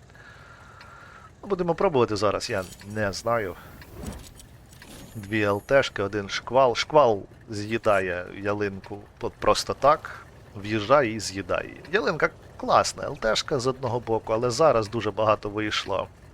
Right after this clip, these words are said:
танчиків таких, ну, до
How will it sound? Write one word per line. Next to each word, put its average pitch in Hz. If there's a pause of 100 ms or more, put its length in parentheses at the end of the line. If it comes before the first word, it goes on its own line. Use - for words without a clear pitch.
(880)
танчиків 135
таких, - (640)
ну, 127 (1040)
до 180